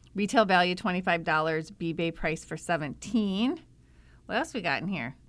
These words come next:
Got the old open window, downtown Brainerd again, just kinda make the loop, a twenty-five dollar certificate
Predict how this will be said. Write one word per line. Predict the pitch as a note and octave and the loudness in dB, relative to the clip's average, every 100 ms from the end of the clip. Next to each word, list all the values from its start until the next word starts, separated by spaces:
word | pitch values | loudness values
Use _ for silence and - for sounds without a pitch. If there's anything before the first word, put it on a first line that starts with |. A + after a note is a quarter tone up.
| - | -8
Got | F#3 F#3+ | -4 2
the | G#3+ | 6
old | B3 B3+ | 8 8
open | C4 C#4 B3+ | 6 4 4
window, | A#3+ A#3 C4+ G#4 - - - - - | 4 6 6 4 -4 -20 -20 -20 -2
downtown | G#3 A3+ A3 F#3+ | 2 2 2 2
Brainerd | F3+ F3+ F3 | 0 0 0
again, | E3+ F3+ | -2 -2
just | F3+ - | -4 -6
kinda | F#3 E3+ | -4 -2
make | E3+ - | -4 -4
the | |
loop, | D#3+ F3+ F#3+ | -4 -4 -6
a | |
twenty-five | - G#3 G3+ F#3+ F#3 | -2 0 2 2 2
dollar | E3+ F3+ | 2 0
certificate | F#3+ G3+ F#3 F#3 F#3 F#3 | -4 -4 -4 0 0 -2